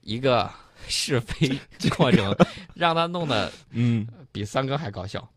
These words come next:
Speaker 2: 对，我们，
Speaker 1: 啊。
Speaker 2: 那我们有各种各样的战斗机啊，对不对？
Speaker 1: <laughs>
Speaker 2: 我们随便造模型啊，怎么飞都可以啊。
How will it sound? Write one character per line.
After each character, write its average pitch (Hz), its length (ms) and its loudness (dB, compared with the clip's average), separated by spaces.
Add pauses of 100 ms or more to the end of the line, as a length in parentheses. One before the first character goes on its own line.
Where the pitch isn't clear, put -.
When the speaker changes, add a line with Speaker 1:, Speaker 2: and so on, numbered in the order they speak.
(140)
Speaker 2:
对， 98 160 2
我 90 120 2
们， 90 80 6
Speaker 1:
啊。 104 100 4
Speaker 2:
那 151 140 10
我 113 100 8
们 131 140 6
有 110 100 4
各 196 140 8
种 180 100 6
各 120 80 4
样 120 100 6
的 117 160 2 (240)
战 135 140 8
斗 117 100 4
机 110 200 2
啊， 107 80 4
对 113 120 2
不 110 60 2
对？ 107 200 4
Speaker 1:
<laughs> 98 40 -6
Speaker 2:
我 - 140 0
们 147 100 4
随 - 140 4
便 208 160 6
造 175 120 10
模 127 160 6
型 110 200 4
啊， 113 100 4
怎 104 160 0
么 165 80 10
飞 185 140 6
都 156 100 8
可 117 180 2
以 98 80 4
啊。 80 160 2